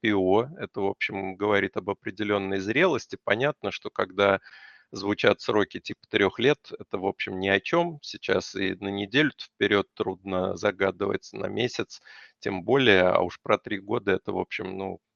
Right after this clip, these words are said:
м, как про будущее рассуждать. И все же, и все же. Э, на днях, ну, уже не, не на днях, а, м, сколько прошло, недели или чуть больше,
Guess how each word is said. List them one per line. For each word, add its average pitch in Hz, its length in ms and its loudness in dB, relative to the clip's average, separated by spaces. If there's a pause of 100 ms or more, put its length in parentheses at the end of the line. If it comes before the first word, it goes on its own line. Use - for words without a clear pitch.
(200)
м, - 420 -16
как - 260 -4
про 101 180 0
будущее 101 540 -4
рассуждать. 101 600 -2 (560)
И 208 200 4
все 113 340 6
же, 87 240 0
и 160 120 4
все 90 340 2
же. - 200 -4 (560)
Э, 117 360 10
на 156 560 6
днях, 208 500 0
ну, 147 160 0
уже 117 200 2
не, 113 240 -2
не 117 200 -6
на 113 160 4
днях, 185 360 4
а, 92 380 4 (240)
м, 104 140 -10
сколько - 360 -6
прошло, - 440 -2
недели 107 480 -2
или 95 320 -2
чуть 101 220 -10
больше, 139 460 2